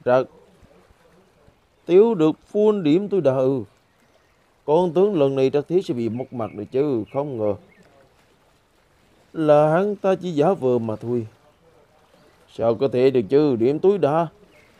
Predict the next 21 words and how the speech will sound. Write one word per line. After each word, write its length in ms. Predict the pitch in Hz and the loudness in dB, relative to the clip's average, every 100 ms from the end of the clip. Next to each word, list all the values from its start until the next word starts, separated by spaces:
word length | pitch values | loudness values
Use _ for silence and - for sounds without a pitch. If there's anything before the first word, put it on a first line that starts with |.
| - | -6
Để 160 | 127 | -4
tôi 180 | 175 175 | 0 0
xem. 300 | 160 175 175 110 _ _ _ 175 180 _ _ - 190 _ _ _ _ _ 185 _ - _ _ _ _ _ _ _ | 0 -2 -2 -8 _ _ _ _ _ _ _ -20 -20 _ _ _ _ _ _ _ -20 _ _ _ _ _ _ _
Không 220 | 185 185 | -2 -2
cần 200 | 156 131 | 0 0
phải 100 | 120 | 0
xem 280 | 117 120 110 | -4 -6 -4
đâu, 200 | 110 113 | 0 0
quá 180 | 110 147 | 2 0
tức 200 | 165 151 | -2 0
là 360 | 143 139 139 139 | 2 4 4 2
đạt 200 | 123 120 | 0 -2
điểm 180 | 120 | -4
tối 140 | 135 135 | -4 -4
đa 180 | 117 104 | -4 -4
mà. 300 | 98 90 90 _ - - _ _ _ | -6 -10 -12 _ -20 -20 _ _ _
À 80 | - | -6
đúng 200 | 117 131 | -4 -4
vậy, 240 | 113 113 - _ | -2 -2 -2 _
ừ, 160 | 185 190 143 | -10 -6 0
quả, 160 | 135 | 0